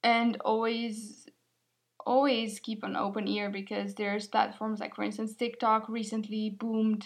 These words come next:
So you need to stay alert because if you, if you find a new platform and you sign up at the, the right moment, then you can actually grow super fast. And which means more income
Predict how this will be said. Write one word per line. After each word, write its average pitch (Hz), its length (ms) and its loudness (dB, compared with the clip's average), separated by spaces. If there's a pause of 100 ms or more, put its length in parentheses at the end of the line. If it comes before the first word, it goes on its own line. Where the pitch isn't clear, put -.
So 196 680 -2 (180)
you 214 180 -2
need 240 300 6
to 226 440 -2
stay 190 640 -6 (1000)
alert 233 600 4 (500)
because 208 440 -4
if 214 220 -8
you, 220 560 0
if 226 120 -6
you 240 100 -4
find 240 240 2
a 233 40 0
new 240 160 4
platform 277 680 4
and 208 260 -2
you 196 680 -2
sign 220 320 2
up 240 200 4
at 190 160 -6
the, 190 420 -6 (200)
the 208 80 -8
right 196 260 4
moment, 220 540 0 (100)
then 190 320 -2
you 196 140 -6
can 202 180 -2
actually 190 320 -4
grow 208 320 -2
super 202 320 -8
fast. - 460 -4 (600)
And 220 580 0
which 220 240 -6
means 220 460 0
more 226 300 0
income 233 640 0